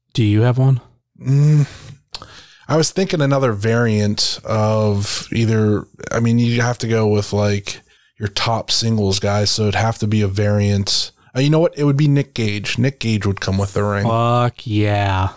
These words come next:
Speaker 1: Yeah, I'm gonna agree with you on Nick Gage. I was thinking,
Speaker 2: And
Speaker 1: like, there,
Speaker 2: then
Speaker 1: there's other figures that if, if they were to, you know, I mean, obviously, 'cause we're just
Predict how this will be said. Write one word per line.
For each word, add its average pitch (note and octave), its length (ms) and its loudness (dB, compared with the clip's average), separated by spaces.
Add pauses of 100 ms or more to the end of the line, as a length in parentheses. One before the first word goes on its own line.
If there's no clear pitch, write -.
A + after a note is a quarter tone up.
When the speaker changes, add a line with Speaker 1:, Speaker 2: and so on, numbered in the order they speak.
(380)
Speaker 1:
Yeah, G#2+ 180 0
I'm G#2 60 -2
gonna G#2+ 120 2
agree G#2 120 2
with G#2 100 0
you E3+ 80 0
on E3 80 2
Nick G#2+ 140 0
Gage. G#2 360 -4 (400)
I E3 100 0
was G#3+ 180 -2
thinking, G3 260 0
Speaker 2:
And E3 40 2
Speaker 1:
like, B2+ 140 2
there, A2 380 2
Speaker 2:
then F3 140 0
Speaker 1:
there's E3+ 260 0
other C3+ 300 2
figures D3 540 2
that B2 180 2
if, B2 200 -2
if B2+ 120 -2
they A2+ 160 2
were A2 180 2
to, - 60 -
you A#2 100 4
know, G#2 80 4
I G2+ 60 4
mean, G2+ 80 4
obviously, G2 320 0
'cause G#2 200 0
we're G#2+ 60 2
just G2+ 240 0